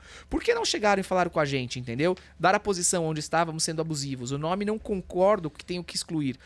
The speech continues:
porque como a advogada me falou, não existe a marca Uruburger.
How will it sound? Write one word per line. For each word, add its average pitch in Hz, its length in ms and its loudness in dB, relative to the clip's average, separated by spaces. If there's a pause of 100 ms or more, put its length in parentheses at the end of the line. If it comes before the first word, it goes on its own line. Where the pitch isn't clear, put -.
(120)
porque 175 240 -4
como 240 220 0
a 233 80 4
advogada 156 500 0
me 135 140 -8
falou, 156 320 0
não 190 120 -4
existe 214 320 -2
a 214 60 0
marca 170 340 0
Uruburger. 143 680 0